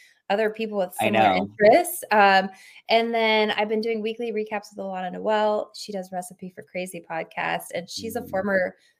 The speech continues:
Speaker 1: producer. She's worked on the show for two years, and she has, like, an interesting take on things. There's obviously, like, a line that we have to toe without, like, you know, nobody wants to get sued here, but, like, giving everybody some hot tea.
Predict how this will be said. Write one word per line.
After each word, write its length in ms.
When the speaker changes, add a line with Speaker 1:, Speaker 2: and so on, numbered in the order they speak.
Speaker 1:
producer. 460
She's 260
worked 180
on 120
the 40
show 200
for 160
two 260
years, 560
and 460
she 220
has, 160
like, 140
an 100
interesting 720
take 280
on 180
things. 340
There's 160
obviously, 460
like, 180
a 60
line 340
that 100
we 80
have 140
to 100
toe 340
without, 360
like, 260
you 120
know, 100
nobody 320
wants 260
to 60
get 180
sued 300
here, 320
but, 140
like, 160
giving 500
everybody 420
some 160
hot 340
tea. 460